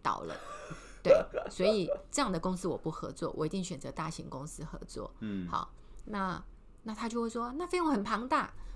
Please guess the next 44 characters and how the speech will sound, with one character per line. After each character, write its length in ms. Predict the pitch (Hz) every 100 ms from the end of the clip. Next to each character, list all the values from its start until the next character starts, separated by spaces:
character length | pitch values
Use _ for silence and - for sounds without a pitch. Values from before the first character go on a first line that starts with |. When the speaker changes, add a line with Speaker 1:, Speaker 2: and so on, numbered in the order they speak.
| -
Speaker 1:
我 60 |
说 140 | - 220
，“那 160 | 247 240
费 220 | 262 214
用 240 | 226 165 - - - - -
你 100 | 170
可 180 | - 185
不 80 |
可 60 | 233
以 40 | -
把， 100 | 131
把 180 | 160 160
它 160 | 180
一 80 | 185
个 120 | 180
fix 280 | 170 - 208 - -
下 200 | 202 160
来？” 260 | 139 135 180 - - - -
好， 160 | - -
比 140 | - 147
如， 280 | 165 175 185 - - - -
呃， 180 | 156 147
我 140 | 151
们 160 | 165 185
谈 240 | - 170
的 100 | 180
那 140 | 165 165
个 260 | 160 151 147
软 220 | 151 175
体 120 | 175
的 80 | 160
购 220 | - 180
买， 240 | - - - - - - -
Speaker 2:
嗯。 80 |
Speaker 1:
我 20 | 202
说 220 | 220 220
，“软 160 | 208 226
体 120 | 226
购 180 | - 202
买， 160 | 160
你 200 | 151 147 -
认 200 | 262 190
为 140 | 156
最， 320 | - 208 175